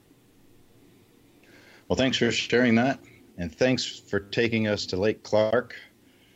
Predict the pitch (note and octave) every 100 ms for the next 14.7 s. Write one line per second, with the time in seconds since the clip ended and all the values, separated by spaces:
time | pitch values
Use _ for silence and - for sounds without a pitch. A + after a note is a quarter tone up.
0 | _ - E2 - G2+ G2 F#2+ F#2+ F2+ F2
1 | F2 F#2 F2+ F2+ - F#2 F2+ F#2 E2+ F2
2 | F2+ G2+ F#2 D#2+ D#2 F2 E2 E2 E2 -
3 | F#2 G#2 F2 F2+ F2+ _ E2+ D#2+ D#2 D2+
4 | F#2 E2+ F2 F#2 F2 D2+ F2+ F2 D#2 F2
5 | D#2 D2+ D2 C#2 - - - - - -
6 | G2+ - G2 F#2 F#2 E2+ - F#2 F#2 F2+
7 | F2+ - F#2 F2 - F#2+ F2+ G2 F#2 G2+
8 | - E2+ E2+ F#2 - F#2+ F#2 E2 - F#2+
9 | F2+ E2+ F2 F2+ F2 E2 - G2 F2+ D2+
10 | - E2 D#2+ - G#2+ - - _ _ _
11 | - - - _ - F2 E2+ E2+ E2+ E2
12 | D2 - E2 A2 D#3+ C3 F2 D#2 D2+ F2+
13 | F2+ D#2 F#2 - D#2 F2+ D#2 D#2+ D#2+ C2+
14 | C#2+ G2 D#2 B1 B1+ G2+